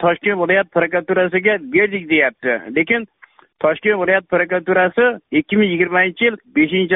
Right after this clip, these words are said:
avgustda jinoyat ish qo'zg'agan. Mana sakkiz qo'yapti, jinoiy ish boshi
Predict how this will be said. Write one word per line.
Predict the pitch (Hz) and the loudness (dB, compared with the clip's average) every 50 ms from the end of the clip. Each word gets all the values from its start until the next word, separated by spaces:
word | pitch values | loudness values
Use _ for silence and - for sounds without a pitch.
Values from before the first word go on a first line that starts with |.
| 180 | 0
avgustda | 185 180 190 180 - 226 214 185 151 | 2 0 -2 -4 0 0 -2 0 0
jinoyat | 156 175 185 185 190 | -2 0 2 0 0
ish | 185 - - | -2 -4 -6
qo'zg'agan. | 214 208 220 226 226 190 175 147 127 110 104 _ _ _ _ _ _ _ _ _ _ - - _ _ _ - - | -2 0 2 0 2 2 0 -2 -2 -4 -8 _ _ _ _ _ _ _ _ _ _ -20 -20 _ _ _ -4 -2
Mana | 143 175 202 208 202 165 117 - - - - - | -2 0 0 0 0 -2 -4 -8 -16 -14 -2 -2
sakkiz | 175 185 - - 214 190 156 - _ - 185 | -2 -2 -2 -6 -12 -12 -12 -16 _ -6 0
qo'yapti, | 190 190 202 196 185 185 - 240 202 143 143 | 0 2 2 0 -4 -6 -4 -4 -4 0 0
jinoiy | 156 175 180 190 208 214 202 | 2 2 4 4 2 2 -2
ish | - _ - | -4 _ 0
boshi | 175 185 180 - | 0 0 0 -2